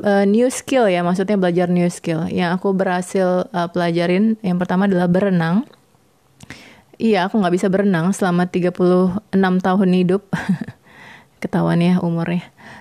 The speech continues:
Nah, aku belum pernah sama sekali, nggak bisa lah aku berenang, eh, karena aku, eh, berkali-kali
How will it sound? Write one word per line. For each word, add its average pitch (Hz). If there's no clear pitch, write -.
Nah, 196
aku -
belum 220
pernah 208
sama 196
sekali, 196
nggak 190
bisa 190
lah 175
aku 180
berenang, 170
eh, 170
karena 175
aku, 202
eh, 175
berkali-kali 170